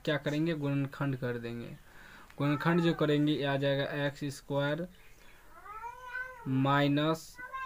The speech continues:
अठारह एक्स प्लस दस एक्स माइनस एक सौ अस्सी बराबर जीरो। एक्स कॉमन लेंगे तो x minus अठारह,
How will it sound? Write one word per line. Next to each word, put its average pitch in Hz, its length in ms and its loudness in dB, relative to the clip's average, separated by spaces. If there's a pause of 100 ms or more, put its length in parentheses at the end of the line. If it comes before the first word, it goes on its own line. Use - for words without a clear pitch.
(680)
अठारह 143 800 0
एक्स 143 280 -4 (160)
प्लस 135 520 -2 (200)
दस 143 300 0 (160)
एक्स 147 380 -6
माइनस 131 720 -2 (240)
एक 123 260 -4
सौ 147 200 -6
अस्सी 147 580 -6
बराबर 127 480 -2 (100)
जीरो। 117 380 -4 (1400)
एक्स 151 240 0
कॉमन 147 340 2
लेंगे 147 300 2
तो 135 140 -8 (120)
x 143 240 -4
minus 139 440 -2
अठारह, 135 560 -2